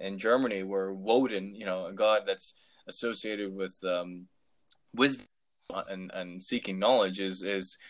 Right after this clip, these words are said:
in some parts of Germany, uh, uh, regarded as a agricultural deity. How did that happen?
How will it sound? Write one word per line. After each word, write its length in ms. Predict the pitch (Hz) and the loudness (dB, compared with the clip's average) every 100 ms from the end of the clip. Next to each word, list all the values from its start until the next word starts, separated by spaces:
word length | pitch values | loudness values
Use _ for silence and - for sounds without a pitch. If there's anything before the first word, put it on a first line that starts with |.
| - - - | -20 -18 -10
in 120 | 98 | -2
some 220 | 123 120 | 2 4
parts 240 | 117 113 98 | 6 4 0
of 80 | |
Germany, 580 | 98 117 117 110 107 104 | -4 0 0 0 -2 0
uh, 120 | 101 85 | -2 -2
uh, 120 | 101 | -4
regarded 480 | 104 101 110 117 104 | -6 6 8 8 4
as 180 | 107 101 | 0 0
a 180 | 98 123 | 0 0
agricultural 600 | 123 110 139 170 - 98 | -2 2 4 4 2 -8
deity. 440 | 92 87 - 82 - _ | -8 -8 -10 -16 -20 _
How 80 | - | 0
did 140 | 180 139 | 0 2
that 160 | 185 | 0
happen? 320 | 139 95 80 | -2 -8 -12